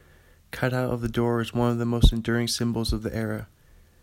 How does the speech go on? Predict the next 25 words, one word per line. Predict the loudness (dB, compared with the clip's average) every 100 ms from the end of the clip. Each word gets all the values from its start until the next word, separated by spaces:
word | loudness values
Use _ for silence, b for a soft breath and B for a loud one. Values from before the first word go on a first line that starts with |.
| b b
It's | -10 -2
one | 0 0
of |
those | 0 -4 -4
images | -2 -2 0 -2
that | -2 -2
you | -2
remember | 0 0 0 -2 -4
but | -4 -4
can't | -4 -4 -4 -8 -8
place | -4 -4 -4
exactly | -6 -4 -4
where | -4 -4
you | -4
first | -6 -4
saw | -4 -6
it, | -14 -20 b b b b
which | 0
isn't | 2 0
surprising | -2 -4 -4 -2 -4
since | -6 -4 -4 -4
it | -8
probably | -6 -2 0
never | 0 -2
existed. | -6 -4 -4 -6 -10 -14